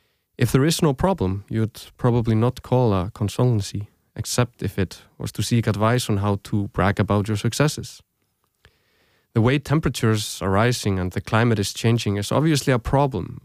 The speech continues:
well, obvious to most at least. But the way that the problem presents itself is not so obvious, like we've talked about in previous episodes. And the benefits of tackling the problem for each company are not so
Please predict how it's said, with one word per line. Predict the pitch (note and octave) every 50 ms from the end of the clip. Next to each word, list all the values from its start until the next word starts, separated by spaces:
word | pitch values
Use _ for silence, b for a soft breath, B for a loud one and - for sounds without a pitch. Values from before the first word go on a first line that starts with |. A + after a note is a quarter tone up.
| C#3+ - - - - -
well, | - - F2+ - - - B2+ B2+ - _ -
obvious | F#2+ G#2 G#2+ G#2 G#2
to | - -
most | G#2 G#2 G#2 G#2+ - - -
at | - -
least. | F2 - - - - _ _ _ _ _ _ _ _ _ _ _ _ _ _ _ _ _ _
But | - A#2 A2
the | A#2 G#2+
way | G#2+ A#2 B2+ C#3+
that | D3 C3+ B2 G#2 -
the | A2
problem | G2+ - B2+ A#2+ A#2+ - A#2 G#2
presents | F#2+ - A2 - - A#2+ B2+ F#3 F#3+ - - - - - - - -
itself | - - - E3+ D#3+ D#3 D3 - - -
is | - A2+ - - - -
not | C3+ C#3 E3+ E3
so | - - A#2+ G2+
obvious, | G2 F#2+ - - - - - - - _ _ _ _ _ _ _ _ _ _ _ _ _ _ -
like | - A2 G#2 G2+ G#2
we've | G#2 F#2+ -
talked | - - A2 G2 -
about | G2+ - F2+ F#2+ G2+
in | G2
previous | F#2 - B2+ C#3 D3 A#2 -
episodes. | G#2+ G2 - A2 G#2 - - A2 - - _ _ b b b b b b b b b b b b b b b
And | - A#2
the | A2 G2+
benefits | - C3 C#3+ F3 D3+ - C#3+ B2 -
of | A#2 G2+ - _
tackling | - - D#3+ E3+ - E3 C3 A#2 G#2+ G2+
the | F#2+ F#2
problem | - A2+ G#2 G2+ G2+ - G#2 G#2
for | - - G#2+ G#2
each | G#2+ - -
company | - - C3 C#3+ - - A#2+ A2 G#2+
are | G#2 G#2 G#2+
not | A2 B2 C3+ -
so | - - - - C3 B2 A2+